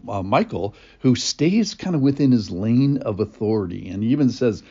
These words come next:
"Hey, it's not for me to judge. Let the Lord, uh, judge you." And then verse seven, what about the Old Testament sexual sin? So likewise,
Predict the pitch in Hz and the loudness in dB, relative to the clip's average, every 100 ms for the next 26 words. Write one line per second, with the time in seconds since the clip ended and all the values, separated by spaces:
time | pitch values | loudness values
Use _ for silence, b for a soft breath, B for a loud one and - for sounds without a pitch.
0 | B 156 151 - 131 135 123 117 170 120 | B 2 4 4 0 0 2 2 2 0
1 | 90 92 85 104 139 139 95 92 139 135 | 0 -4 -4 -2 -2 -2 -6 -2 2 2
2 | 85 87 b b b _ - 85 85 95 | 2 -10 b b b _ -8 -6 -6 -6
3 | 85 82 - - - _ _ _ _ _ | -6 -8 -14 -14 -20 _ _ _ _ _
4 | _ _ _ _ _ _ B B B B | _ _ _ _ _ _ B B B B
5 | B 139 160 135 135 - 160 143 104 117 | B 2 4 4 2 4 4 4 4 0
6 | 180 143 - 113 127 127 123 - 104 95 | 2 2 2 2 2 0 -6 -4 -6 -6
7 | - 98 - 92 85 - 101 85 - 101 | -6 -8 -8 -12 -10 -4 -4 -4 -4 -4
8 | 95 190 208 117 92 87 107 131 | 0 2 2 -2 -4 -4 -4 -4